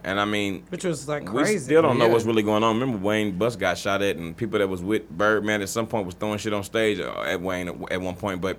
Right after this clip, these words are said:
Speaker 1: either way it goes, they've squashed it, and Birdman apologized, which I think is cool.
Speaker 3: I
Speaker 1: Uh,
Speaker 3: just,
Speaker 1: but
Speaker 3: I
Speaker 1: I still don't
Speaker 3: take
Speaker 1: know
Speaker 3: the
Speaker 1: why.
Speaker 3: apology when the music come out.
Speaker 2: Right,
Speaker 3: Like,
Speaker 2: that
Speaker 3: that's
Speaker 2: is
Speaker 3: what I
Speaker 2: true.
Speaker 3: want, really. I want the music to come out.
Speaker 1: And you know, him and Toni Braxton, like, been,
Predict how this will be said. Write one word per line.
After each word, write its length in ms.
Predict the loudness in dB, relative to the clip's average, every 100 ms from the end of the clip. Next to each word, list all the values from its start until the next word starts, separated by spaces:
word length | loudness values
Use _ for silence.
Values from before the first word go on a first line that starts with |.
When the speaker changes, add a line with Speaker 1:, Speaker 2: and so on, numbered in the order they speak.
| 0
Speaker 1:
either 140 | 4
way 160 | 10 10
it 80 | 10
goes, 340 | 8 8 6 0 -20 -20 2
they've 180 | 4 4
squashed 460 | 4 6 6 4
it, 160 | -2 -2 -6
and 160 | -2
Birdman 400 | 2 2 2 -2
apologized, 500 | -2 0 0 0 -4
which 100 | -4 -6
I 60 |
think 160 | -6 -8
is 80 | -6
cool. 400 | -4 -4 -6 -12 -20 -20 -20 -4
Speaker 3:
I 140 | 2 2
Speaker 1:
Uh, 120 | 0
Speaker 3:
just, 300 | -4 -6 -2
Speaker 1:
but 140 | 4
Speaker 3:
I 80 | 6
Speaker 1:
I 20 |
still 260 | 4 6 8
don't 200 | 8 6
Speaker 3:
take 80 | 6
Speaker 1:
know 60 |
Speaker 3:
the 40 | 8
Speaker 1:
why. 180 | 8 8
Speaker 3:
apology 560 | 4 0 -4 -4 -4 -4
when 260 | -2 0 0
the 80 | 0
music 380 | 0 0 -2
come 180 | -4 -4
out. 260 | -2 -4 -10 -14
Speaker 2:
Right, 380 | -2 2 2 2
Speaker 3:
Like, 120 | 2
Speaker 2:
that 40 | 6
Speaker 3:
that's 160 | 4
Speaker 2:
is 60 | 6
Speaker 3:
what 100 | 6
I 60 | 6
Speaker 2:
true. 80 |
Speaker 3:
want, 160 | 4 2
really. 340 | 0 -2 -8 -6
I 60 | -4
want 180 | -2
the 60 | -4
music 280 | -4 -6 -10
to 60 |
come 200 | -12 -10
out. 140 | -10 -4
Speaker 1:
And 100 | 0
you 60 |
know, 60 | 2
him 100 | 2
and 100 | 0
Toni 200 | -2 -2
Braxton, 480 | 0 0 -2 -8 -8
like, 260 | -8 -8 -8
been, 200 | -10